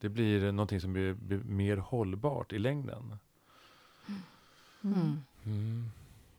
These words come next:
Speaker 2: Jag vet inte om jag håller med om att jag blir mer effektiv med långsamhet, men jag blir lite klokare.
Speaker 1: Ja.
Speaker 2: Mm.
Speaker 3: Ja,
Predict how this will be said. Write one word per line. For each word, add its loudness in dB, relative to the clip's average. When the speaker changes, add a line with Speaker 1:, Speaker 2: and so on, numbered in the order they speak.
Speaker 2:
Jag -8
vet -10
inte -12
om -4
jag -4
håller -4
med -2
om -2
att -4
jag -4
blir -4
mer 0
effektiv -2
med 0
långsamhet, -2
men 2
jag 2
blir -2
lite -6
klokare. -6
Speaker 1:
Ja. 4
Speaker 2:
Mm. -4
Speaker 3:
Ja, -4